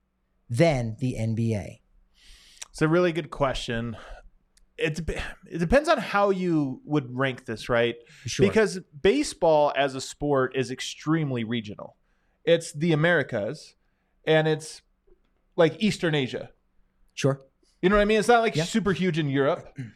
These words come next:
Speaker 2: It's not super huge necessarily in, like, Central Asia, but it is in those places. Basketball, I would say, reaches more, like, diverse places. It's becoming bigger in Africa. It's very big in Europe now.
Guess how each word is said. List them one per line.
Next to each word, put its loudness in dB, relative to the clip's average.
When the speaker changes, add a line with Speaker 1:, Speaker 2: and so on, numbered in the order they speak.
Speaker 2:
It's -4
not 2
super -2
huge 0
necessarily -2
in, 0
like, -2
Central 0
Asia, -8
but 6
it 4
is 2
in -6
those 2
places. -2
Basketball, 2
I 2
would -2
say, -4
reaches -6
more, 0
like, 0
diverse 2
places. -4
It's -6
becoming -2
bigger 0
in -2
Africa. 0
It's -4
very 0
big -2
in -8
Europe -2
now. -2